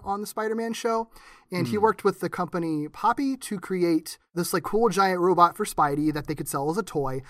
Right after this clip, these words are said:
Speaker 1: But in this case, it became what was essentially, like, the first transforming robot toy. At least that's ho-, how they, how they present it in the documentary. That, like, this was the first time they created a toy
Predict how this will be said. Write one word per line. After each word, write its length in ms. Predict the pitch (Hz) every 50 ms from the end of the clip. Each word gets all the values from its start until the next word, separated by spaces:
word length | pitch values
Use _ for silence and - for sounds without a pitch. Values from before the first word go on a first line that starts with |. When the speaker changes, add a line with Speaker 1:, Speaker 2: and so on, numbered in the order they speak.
| - - - _
Speaker 1:
But 540 | - 135 147 233 247 247 202 185 180 - - - -
in 140 | 202 202 190
this 180 | 190 233 226 -
case, 380 | - 233 208 202 190 - - -
it 220 | - 175 180 180 156
became 520 | 170 180 - - 190 190 196 196 190 185
what 200 | 180 175 170 185
was 140 | 196 202 196
essentially, 480 | 202 - - 240 262 - - 320 302 277
like, 240 | 240 220 185 - - _ -
the 220 | 165 147 160 175
first 640 | 175 - - 190 180 185 185 185 - - - - - _ _ _ _ _ _ _ - - -
transforming 680 | 190 190 175 - - - 175 175 180 170 165 160 151 143
robot 420 | 143 147 135 127 123 123 - -
toy. 340 | - - 131 120 104 107 127 156
At 80 | 160
least 160 | 175 202 180
that's 240 | - 185 180 - -
ho-, 160 | - 180 165 - -
how 160 | 147 160 160
they, 140 | 151 151 143 143 _ _ -
how 140 | 151 151 151
they 100 | 151 147
present 360 | 131 156 143 135 147 135 -
it 80 | 139 135
in 80 | 143 139
the 40 | 131
documentary. 640 | 143 135 131 - 147 131 131 127 120 120 117 123 - - - - - -
That, 180 | 160 156 147
like, 120 | 151 151 139
this 120 | 185 190
was 80 | 208 185
the 80 | 202 190
first 260 | - 190 180 170 -
time 180 | 185 175 165 160
they 80 | 160
created 320 | - - 175 165 165 160 151
a 40 |
toy 440 | 143 - - 160 151 151 143 147 143